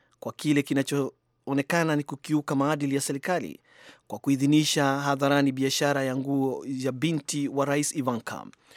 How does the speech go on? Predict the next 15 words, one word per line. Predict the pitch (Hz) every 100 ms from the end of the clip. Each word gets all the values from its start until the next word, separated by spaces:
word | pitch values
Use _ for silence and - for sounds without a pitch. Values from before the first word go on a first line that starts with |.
| - - -
Conway, | - 151 160 160
wakati | 147 165 151
akizungumza | 147 143 151 156 156 151 151
kwenye | 151 139
televisheni | 139 135 131 131 147 135
ya | 131
Fox | - 180 - -
wiki | 139 131 -
iliyopita, | 135 127 156 147 156 _ - - - - -
aliwasihi | 226 247 - 240
watazamaji | 190 151 139 147 147 127 135
kununua | - 135 147 135
bidhaa | 123 123 131
za | 123
Ivanka | 117 120 190 185 180 175